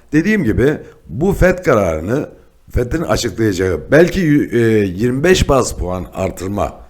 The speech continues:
faiz artırma ora-, olayı olabilir arkadaşlar. Ama ben olumsuz yönde bizim piyasamızın etkileneceğini düşünmüyorum.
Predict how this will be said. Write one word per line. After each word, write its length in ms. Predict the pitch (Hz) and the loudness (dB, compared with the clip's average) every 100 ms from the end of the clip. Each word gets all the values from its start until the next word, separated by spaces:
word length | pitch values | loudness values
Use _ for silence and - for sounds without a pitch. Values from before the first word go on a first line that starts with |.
| - - - | -20 -20 -12
faiz 320 | - 104 90 | -6 -6 -4
artırma 360 | 85 78 90 85 | -6 -6 -8 -8
ora-, 420 | 95 95 80 - | -4 -2 -4 -6
olayı 340 | - 98 80 71 | -4 -2 -2 -4
olabilir 480 | 110 143 117 117 87 | -2 0 0 -2 0
arkadaşlar. 640 | 120 127 156 135 143 139 - - - - | -2 0 0 0 -2 -6 -10 -20 -20 -4
Ama 320 | 160 151 101 - - - | 0 0 0 -6 -20 -18
ben 560 | 80 95 143 180 - - - _ | -4 2 2 0 -6 -16 -20 _
olumsuz 540 | 113 147 170 - 208 156 | 0 2 0 0 0 2
yönde 320 | 110 95 85 | 2 0 -4
bizim 260 | 107 156 | -2 0
piyasamızın 640 | 143 131 104 107 90 113 - - | 2 2 0 -4 -4 -6 -6 -4
etkileneceğini 1000 | 135 - 123 113 98 85 95 95 156 117 | -4 -2 -2 0 -2 -2 -2 0 -2 -2
düşünmüyorum. 680 | 85 - 185 170 - - | -4 -4 2 2 2 -4